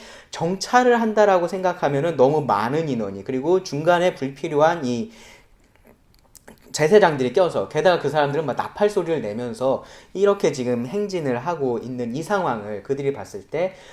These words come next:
정말로 이상했을 겁니다. 어, 이스라엘 백성들이 이런 이상한 일을 할 이유는 없었습니다. 사실 그 이유는 딱 하나입니다. 뭐냐면은 하나님께서 그렇게 하라라고 말씀을 하셨다는 거죠.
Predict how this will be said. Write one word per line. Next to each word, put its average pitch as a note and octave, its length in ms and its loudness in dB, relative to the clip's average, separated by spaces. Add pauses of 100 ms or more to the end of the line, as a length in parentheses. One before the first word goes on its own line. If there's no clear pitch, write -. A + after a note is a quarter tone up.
(140)
정말로 C3+ 760 0
이상했을 A#2 640 -6
겁니다. F2 440 -12 (1700)
어, G#2+ 300 -10
이스라엘 A#3+ 300 6
백성들이 E3+ 640 4
이런 C3+ 320 0
이상한 F#3 440 0
일을 B2+ 600 0
할 D3+ 260 -2
이유는 A#2+ 680 -4
없었습니다. G#2+ 760 -8
사실 G3 260 -2
그 - 140 -8
이유는 B2 320 -4
딱 - 260 -4
하나입니다. G#2+ 520 -6
뭐냐면은 G#2+ 640 -8 (380)
하나님께서 G#3 960 -4
그렇게 A#2 420 -8
하라라고 C3 720 -4
말씀을 F#2 460 -12
하셨다는 F#2+ 800 -8
거죠. F#2 340 -14